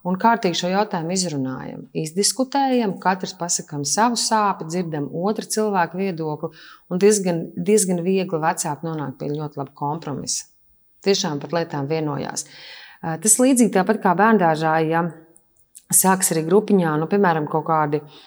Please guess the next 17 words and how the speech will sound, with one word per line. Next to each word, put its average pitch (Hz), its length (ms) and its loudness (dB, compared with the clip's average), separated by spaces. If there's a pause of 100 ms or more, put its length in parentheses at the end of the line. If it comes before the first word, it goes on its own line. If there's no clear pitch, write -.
(460)
komunikācijas 165 1080 2
tādi 147 320 -2
sarežģījumi 165 720 0
starp 160 240 -6
bērniem, 202 600 2 (260)
un 185 180 0
ja 180 80 -2
katrs 208 440 0
individuāli 175 640 0
ies 196 120 -2
pie 170 160 -2
sava 170 380 -2
psihologa, 170 840 0
meklēs 175 500 -2
atbalstu, 160 600 -2
diezgan 180 340 -4
bieži 180 480 0